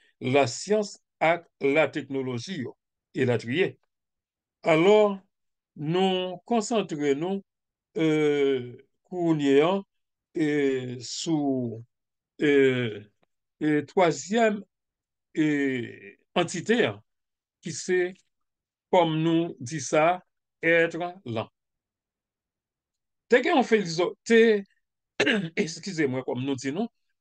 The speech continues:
te gen yon filozòf egzistansyèl. Li salman li te rele Martin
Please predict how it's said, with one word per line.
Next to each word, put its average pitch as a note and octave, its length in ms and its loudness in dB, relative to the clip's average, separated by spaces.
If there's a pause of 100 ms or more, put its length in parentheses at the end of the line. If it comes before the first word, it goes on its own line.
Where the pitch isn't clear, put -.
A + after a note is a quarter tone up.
(240)
te G#3+ 160 8
gen D4+ 160 6
yon F#3 160 4
filozòf C#3 560 -2
egzistansyèl. C#3+ 840 -4
Li A#2 100 -8
salman B2+ 480 -4 (1300)
li E3+ 100 -10
te F#3+ 120 2
rele D3+ 400 0 (720)
Martin D3+ 720 -2